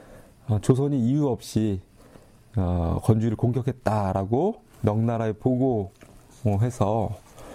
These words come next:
어, 명나라 황제가 이제 치-, 칙서를 보내서, 어, 사로잡았던, 어, 여진인들과 이제 화해를 하고 화해를 하고 그다음에 사로잡았던 인구와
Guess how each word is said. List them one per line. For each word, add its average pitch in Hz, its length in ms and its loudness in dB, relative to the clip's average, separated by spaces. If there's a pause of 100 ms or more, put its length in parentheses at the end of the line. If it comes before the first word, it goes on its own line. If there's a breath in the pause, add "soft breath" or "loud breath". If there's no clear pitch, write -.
(340 loud breath)
어, 113 220 2
명나라 143 540 0
황제가 135 440 0
이제 101 100 -2
치-, - 260 -12
칙서를 180 440 2
보내서, 107 540 0 (880 loud breath)
어, 101 200 0
사로잡았던, 139 960 -2 (160)
어, 101 140 2
여진인들과 120 600 0
이제 98 100 -2
화해를 160 440 0
하고 123 340 0 (800 soft breath)
화해를 135 480 0
하고 151 560 0
그다음에 101 340 0
사로잡았던 127 720 0
인구와 107 580 0